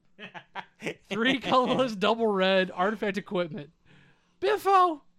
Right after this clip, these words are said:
Speaker 2: Scream it loud, scream it proud.
Speaker 1: No, I fuck that. I'm screaming that
Speaker 2: For
Speaker 1: shit.
Speaker 2: Mirrodin!
Speaker 1: <laughs> Fuck that
Speaker 2: Oh.
Speaker 1: shit. Fuck that shit.
Speaker 2: When this cr-, <laughs> when this equipment enters the battlefield,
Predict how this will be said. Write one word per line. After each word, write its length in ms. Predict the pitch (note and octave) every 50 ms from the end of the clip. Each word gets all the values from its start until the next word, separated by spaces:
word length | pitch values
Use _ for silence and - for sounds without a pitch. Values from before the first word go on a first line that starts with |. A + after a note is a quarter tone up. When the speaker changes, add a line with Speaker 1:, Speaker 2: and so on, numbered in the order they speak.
| _ _ _ _ _ _ _ _ _ _ _ _ _ _
Speaker 2:
Scream 360 | - - - - D#4 F4 F4+ E4
it 60 | C#4+
loud, 280 | C4 B3+ B3 B3 A3+
scream 260 | F#3 - A#3 B3+ C#4 C#4
it 100 | C4+ F#3+
proud. 420 | G3 A3 G3+ G3 F#3 F#3+ F3+ F3 E3+ - - _ _ _ _ _ _ _ _ _ _ _ _ _ _ _ _
Speaker 1:
No, 280 | D3 D3+ E3+ E3+ C3 A2
I 180 | A#2 E3 A3
fuck 280 | G#3+ - - C#4+ - -
that. 420 | G3+ D#3 G#2 G2+ G#2+ G#2+ G#2+ A2 - _ _ - - _ _ -
I'm 140 | B3 G3
screaming 340 | D3 - - E3+ D#3 D3+ C#3+
that 140 | C#3 C#3+ D3
Speaker 2:
For 200 | A#3+ C4+ D#4+ E4+
Speaker 1:
shit. 100 | F4 F4
Speaker 2:
Mirrodin! 840 | F4+ G4+ G4+ G4+ G4 F#4+ F#4 F#4 F#4 F#4 F4+ E4+ - E4+ E4 D#4+ B3+
Speaker 1:
<laughs> 100 | C4+ C#4
Fuck 100 | C4 B3
that 200 | A#3+ C#3+ C3+ C#3 E3
Speaker 2:
Oh. 120 | F3 D#3+
Speaker 1:
shit. 140 | C3+ A#2+ - - _ _ _ _ _ _ _ - _ - - - - - - - _ _ _
Fuck 180 | - - - - - -
that 240 | C3 A#2 A2 G#2+ G#2
shit. 60 | - -
Speaker 2:
When 160 | F#3 G3+ G#3+
this 160 | A#3+ G3+ -
cr-, 380 | - - - - - - - A3+
<laughs> 0 |
when 280 | A3+ F3+ G#3+ B3 C#4+
this 140 | C#4+ C4+ A#3+
equipment 400 | C4 - - C4+ C#4+ C#4 C#4 G#3+
enters 280 | G3 G#3+ A3+ A#3+ A3+ F#3+
the 80 | F3+ D#3
battlefield, 680 | D3+ D#3+ F3 F#3 D#3 - - - A3+ A3+ G#3+ A3+ G#3+